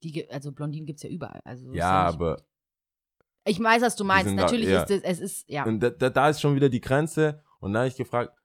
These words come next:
Speaker 2: ich will, ich will ja immer alles so wissen, wa-, was ist denn sozial akzeptiert, welche Vorlieben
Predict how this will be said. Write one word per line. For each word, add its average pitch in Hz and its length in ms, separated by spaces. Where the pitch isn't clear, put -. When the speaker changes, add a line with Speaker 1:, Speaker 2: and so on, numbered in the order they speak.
Speaker 2:
ich - 180
will, 117 160
ich 98 160
will 123 80
ja 120 100
immer 110 180
alles 95 260
so 85 260
wissen, 90 320
wa-, 87 160
was 104 420
ist - 240
denn 92 220
sozial 92 800
akzeptiert, - 840
welche 101 420
Vorlieben 92 800